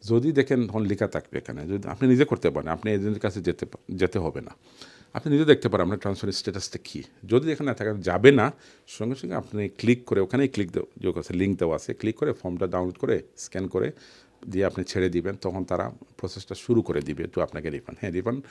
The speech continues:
করতে কতদিন বলে না, as soon as possible। যেটা, আহ, এটাও ক্লিয়ার করতে চাই যে আপনারা জানেন হয়তো যে সেফগার্ডিং অ্যাকাউন্ট, যারা মানি ট্রান্সফার বিজনেস করে, যারা, যাদের লাইসেন্স হোল্ডার,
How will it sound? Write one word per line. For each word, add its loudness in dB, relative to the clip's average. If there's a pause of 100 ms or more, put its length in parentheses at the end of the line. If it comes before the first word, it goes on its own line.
(400)
করতে 4
কতদিন 4
বলে 10
না, 2
as 0
soon -6
as -2
possible। 0
যেটা, -2 (420)
আহ, -8
এটাও 4
ক্লিয়ার 6
করতে 0
চাই 2
যে 4
আপনারা -2
জানেন 2
হয়তো 0 (480)
যে -4 (220)
সেফগার্ডিং 4
অ্যাকাউন্ট, -4
যারা 4
মানি 0
ট্রান্সফার -4
বিজনেস -2
করে, 0
যারা, -6
যাদের -4
লাইসেন্স 0
হোল্ডার, -4